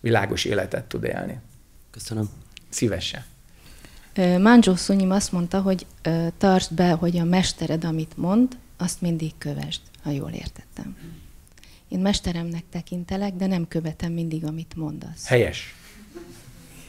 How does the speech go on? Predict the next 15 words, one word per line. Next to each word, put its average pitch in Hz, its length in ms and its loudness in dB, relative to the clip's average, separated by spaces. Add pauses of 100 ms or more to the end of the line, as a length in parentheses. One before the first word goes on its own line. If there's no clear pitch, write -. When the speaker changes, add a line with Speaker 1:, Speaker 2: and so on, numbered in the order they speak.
(1300)
Speaker 1:
Nagyon 127 380 6
jó. 110 220 6 (680)
Így 139 200 2
tovább. 82 440 2 (1700)
De 139 120 6
ha 147 80 10
ezt 165 220 6
követed, 135 380 8
amit 131 260 6
most 123 200 2
mondtam, 131 340 6
akkor 123 280 4
tudod. 110 380 2 (3750)
Speaker 3:
Köszönöm 202 460 6
szépen. 220 520 0